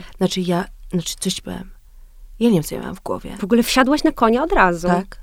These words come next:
Speaker 1: Ja nie, ja jestem jakaś... Znaczy ja byłam nienormalna.
Speaker 2: <laughs> Nie no, byłaś odważna i młoda.
Speaker 1: Wydaje mi się, że to nie była odwaga,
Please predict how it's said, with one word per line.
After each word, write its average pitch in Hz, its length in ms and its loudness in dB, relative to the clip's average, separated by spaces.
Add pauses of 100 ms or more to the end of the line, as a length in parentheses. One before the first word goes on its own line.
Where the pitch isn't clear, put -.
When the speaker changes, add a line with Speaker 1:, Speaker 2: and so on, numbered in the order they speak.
Speaker 1:
Ja 202 100 4
nie, 226 120 2
ja 220 120 4
jestem 254 280 4
jakaś... 277 260 0 (220)
Znaczy 208 200 2
ja 196 80 6 (200)
byłam 196 400 8
nienormalna. 214 840 6
Speaker 2:
<laughs> - 40 -4
Nie 269 320 10 (100)
no, 240 200 4
byłaś 165 300 -2
odważna 175 720 6 (240)
i 247 80 12
młoda. 208 340 12
Speaker 1:
Wydaje 262 360 6
mi 330 100 2
się, 277 160 2
że 240 120 4
to 220 160 2
nie 214 220 6
była 208 500 4
odwaga, 180 800 -2